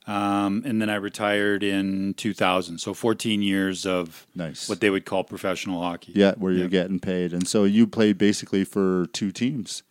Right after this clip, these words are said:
Speaker 2: Well, you played for the Broncos.
Speaker 1: Yep. Yeah, I started, uh, my career started here in Calgary with the Wranglers.
Speaker 2: Yeah.
Speaker 1: Uh, in the Western Hockey League. That was the first team that I played on.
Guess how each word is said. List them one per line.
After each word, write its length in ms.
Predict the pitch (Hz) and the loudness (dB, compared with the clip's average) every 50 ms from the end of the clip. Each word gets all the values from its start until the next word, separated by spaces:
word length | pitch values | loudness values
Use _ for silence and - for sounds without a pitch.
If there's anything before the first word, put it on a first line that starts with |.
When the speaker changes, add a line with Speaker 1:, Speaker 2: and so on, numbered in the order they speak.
| _ _ _ _ | _ _ _ _
Speaker 2:
Well, 140 | 120 120 123 | 6 6 8
you 160 | 131 127 127 | 6 4 2
played 180 | - - 165 151 | 2 2 2 2
for 100 | - 180 | 2 0
the 80 | 160 | 0
Broncos. 760 | 147 117 104 95 90 90 - 98 98 104 135 185 196 - - - | 2 2 2 2 2 2 2 0 0 2 2 0 -2 -2 0 2
Speaker 1:
Yep. 240 | 123 123 - - _ _ _ _ _ _ - | 2 2 2 0 _ _ _ _ _ _ 0
Yeah, 260 | 131 123 123 123 123 | 4 6 6 6 6
I 120 | - 123 117 | 4 0 -2
started, 420 | - - 135 127 139 156 143 143 | 2 4 6 6 6 6 6 6
uh, 280 | 139 131 120 117 123 120 - | 6 6 6 4 2 0 0
my 240 | 131 123 120 117 113 | 2 2 4 2 2
career 280 | - - 123 135 147 | 0 2 4 4 4
started 320 | 143 - - 131 123 127 120 | 4 6 6 6 6 8 6
here 120 | 123 123 | 6 6
in 80 | 120 117 | 6 6
Calgary 320 | - 120 107 107 104 110 | 6 6 4 6 4 4
with 140 | 107 107 104 | 2 0 0
the 80 | - 95 | 0 0
Wranglers. 560 | 101 98 101 101 98 107 117 147 170 - - - - | 2 2 2 2 2 0 0 -2 -4 -6 -12 -8 -2
Speaker 2:
Yeah. 160 | - 98 104 - - - _ _ _ _ | -2 -2 -2 -2 -8 -18 _ _ _ _
Speaker 1:
Uh, 200 | 101 101 101 101 107 | -4 -2 -2 -2 0
in 100 | 107 107 | 0 2
the 80 | 104 104 | 2 2
Western 320 | 107 107 - - 110 101 | 2 0 0 -2 -2 0
Hockey 320 | 101 - 107 98 - 110 | 2 2 0 0 -2 -4
League. 300 | 104 101 104 104 104 98 | -2 0 0 -2 -2 -2
That 120 | - 101 98 | -4 -4 -4
was 120 | 101 95 | -4 -6
the 160 | - 104 101 | -4 -6 -6
first 280 | - - - 104 98 - | -4 -2 -2 -4 -4 -4
team 200 | - 107 101 101 | -4 -2 -2 0
that 100 | 101 98 | 0 0
I 80 | 98 92 | -2 -4
played 260 | - - 101 95 95 | -4 -2 -2 0 2
on. 220 | 95 95 92 87 | 2 0 0 -2